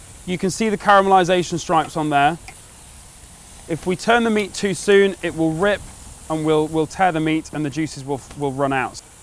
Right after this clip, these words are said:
A really simple way of making sure that your steaks are cooked perfectly but not overcooked is to use a digital temperature probe like this one.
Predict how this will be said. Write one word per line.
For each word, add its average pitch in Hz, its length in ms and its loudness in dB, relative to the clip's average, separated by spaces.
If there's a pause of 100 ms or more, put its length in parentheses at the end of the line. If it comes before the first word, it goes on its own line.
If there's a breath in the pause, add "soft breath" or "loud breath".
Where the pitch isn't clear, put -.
(220 loud breath)
A 156 80 -2
really 240 260 0
simple 220 400 -2
way 185 180 2
of 175 60 0
making 180 280 -2
sure 180 140 -6
that 170 60 -8
your 175 120 -6
steaks 170 300 -4
are 156 60 -8
cooked - 460 -4
perfectly 165 420 -2
but 151 160 -6
not 160 220 2
overcooked 151 480 -4
is - 140 -10
to 156 60 -6
use 156 240 0
a 147 60 -6
digital 143 400 -4
temperature 143 380 -6
probe 127 260 -6
like 135 160 -2
this 139 220 -6
one. 120 180 -6